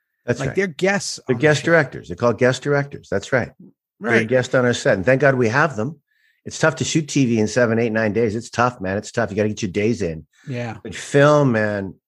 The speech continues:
Speaker 1: Yeah.
Speaker 2: Yeah, you're
Speaker 1: Direction
Speaker 2: with
Speaker 1: in
Speaker 2: the
Speaker 1: film is
Speaker 2: person. You,
Speaker 1: great.
Speaker 2: you got, you know, if you're lucky enough, like the last film we did, you have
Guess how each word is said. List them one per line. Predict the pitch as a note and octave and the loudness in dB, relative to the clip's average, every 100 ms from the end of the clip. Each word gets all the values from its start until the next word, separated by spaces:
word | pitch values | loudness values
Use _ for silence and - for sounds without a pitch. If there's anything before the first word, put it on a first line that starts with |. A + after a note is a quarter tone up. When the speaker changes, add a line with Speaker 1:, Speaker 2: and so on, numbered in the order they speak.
| _ C6+ C6+ G#5+ _ _ _ _ _ _ _ _ | _ -2 -2 -6 _ _ _ _ _ _ _ _
Speaker 1:
Yeah. | E2 D2+ | -6 -2
Speaker 2:
Yeah, | B3+ | 0
you're | F#3+ | 2
Speaker 1:
Direction | C3 G3 | 4 4
Speaker 2:
with | A#3+ | 4
Speaker 1:
in | A2+ | 2
Speaker 2:
the | |
Speaker 1:
film | - D3 | 0 0
is | F3+ D#3+ | 0 -2
Speaker 2:
person. | F3 | -2
You, | |
Speaker 1:
great. | E3+ E3 E3 | 0 0 0
Speaker 2:
you | F3 | -2
got, | F#3 F3 D#3+ | 2 2 0
you | D#3+ F3 E3 | -4 -2 2
know, | D#3 | 2
if | C#3 | 2
you're | E3 | 0
lucky | F3+ E3+ F3+ | 0 0 -2
enough, | D#3+ D#3 C#3+ | 0 -2 0
like | D3+ C#3 | -2 -2
the | C#3+ | 0
last | D#3 D#3 - | 4 4 2
film | D#3+ D3+ | -2 -2
we | C#3+ | -2
did, | D3 C3+ | -2 0
you | |
have | B2+ B2 A2 | -2 -4 -10